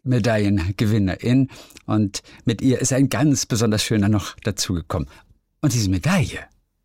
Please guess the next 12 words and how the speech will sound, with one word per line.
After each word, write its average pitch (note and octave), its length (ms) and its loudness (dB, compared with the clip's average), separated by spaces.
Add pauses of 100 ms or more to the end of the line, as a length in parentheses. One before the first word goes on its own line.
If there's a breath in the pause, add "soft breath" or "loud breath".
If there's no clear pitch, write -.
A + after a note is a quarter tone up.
(260 loud breath)
die F#2+ 80 0
hatte D#3 180 0
sie - 160 -4
auch F#3+ 200 -2
dabei. - 500 -8 (200 loud breath)
Und C3+ 120 2
ich D#3 100 0
hatte G3 140 0
mich G3 120 2
im F#3 120 2
Vorfeld - 340 -2
geärgert, E3 500 -4